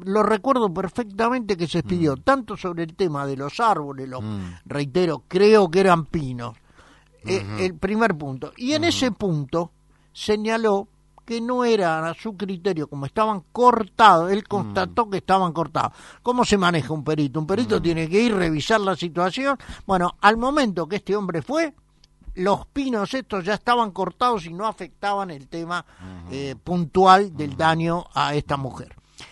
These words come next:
Speaker 1: Y, en segundo lugar, sí constató que el tiraje de esta chimenea o esta parrilla, parrilla,
Speaker 2: Sí, sí, sí,
Speaker 1: eh,
Speaker 2: sí.
Speaker 1: con una chimenea,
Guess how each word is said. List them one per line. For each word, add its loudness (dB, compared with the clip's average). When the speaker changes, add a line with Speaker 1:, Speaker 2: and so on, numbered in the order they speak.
Speaker 1:
Y, -2
en 0
segundo 0
lugar, -2
sí -4
constató -2
que -8
el -10
tiraje -2
de -2
esta 2
chimenea 2
o 2
esta 0
parrilla, 0
parrilla, -2
Speaker 2:
Sí, -6
sí, -8
sí, -8
Speaker 1:
eh, -8
Speaker 2:
sí. -12
Speaker 1:
con -4
una -2
chimenea, -4